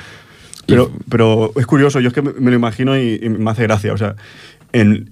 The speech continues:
Speaker 1: en mitad de África <laughs> se encuentran
Speaker 2: De,
Speaker 1: do-,
Speaker 2: de repente.
Speaker 1: se, se encuentran dos ejércitos europeos y dicen, "¿Y esto de quién es?"
Speaker 2: Pues vamos,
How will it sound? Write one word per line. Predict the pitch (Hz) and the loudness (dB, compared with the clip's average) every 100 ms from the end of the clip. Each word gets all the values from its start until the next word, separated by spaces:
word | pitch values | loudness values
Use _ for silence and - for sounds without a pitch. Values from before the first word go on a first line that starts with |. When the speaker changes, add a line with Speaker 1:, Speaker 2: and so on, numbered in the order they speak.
| - | -2
Speaker 1:
en | 117 | 2
mitad | 110 107 131 | 2 4 2
de | 143 | 2
África | 160 139 127 160 - - - - | 0 -2 -6 -8 -6 -6 -6 -4
<laughs> | 123 110 117 - 175 151 | -4 -2 -4 -8 -10 -2
se | - | 2
encuentran | 117 120 104 135 127 165 | 4 4 2 0 0 0
Speaker 2:
De, | 123 120 | 2 2
Speaker 1:
do-, | 110 | 2
Speaker 2:
de | 113 | 0
repente. | 113 101 117 113 127 | -2 0 -2 -2 -4
Speaker 1:
se, | 131 123 | -2 0
se | |
encuentran | 117 151 143 117 - | 2 2 2 -2 -4
dos | 123 | -4
ejércitos | 131 143 135 131 | -2 -4 -2 -2
europeos | 131 123 120 165 180 214 _ _ _ _ - | 0 2 2 0 -2 -8 _ _ _ _ -2
y | |
dicen, | 127 120 107 101 - _ _ _ - | 2 2 2 -2 -12 _ _ _ -6
"¿Y | 120 | 0
esto | 113 160 | 2 2
de | 143 | 2
quién | 113 | 2
es?" | 135 180 - - - | 0 0 -2 -6 -6
Speaker 2:
Pues | 110 - 165 - 98 | -8 -6 -10 -2 0
vamos, | 101 113 | 2 4